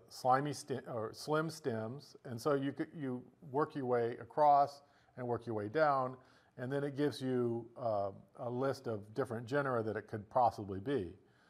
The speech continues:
So if you had white spores and free gills, then you would be, uh, probably an Amanita, and we'll talk about the Amanitas. Those are some of the deadliest mushrooms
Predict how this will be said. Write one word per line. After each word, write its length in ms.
So 260
if 140
you 100
had 380
white 300
spores 800
and 500
free 180
gills, 640
then 120
you 100
would 160
be, 360
uh, 180
probably 480
an 100
Amanita, 680
and 80
we'll 120
talk 240
about 180
the 80
Amanitas. 640
Those 280
are 100
some 160
of 60
the 60
deadliest 520
mushrooms 540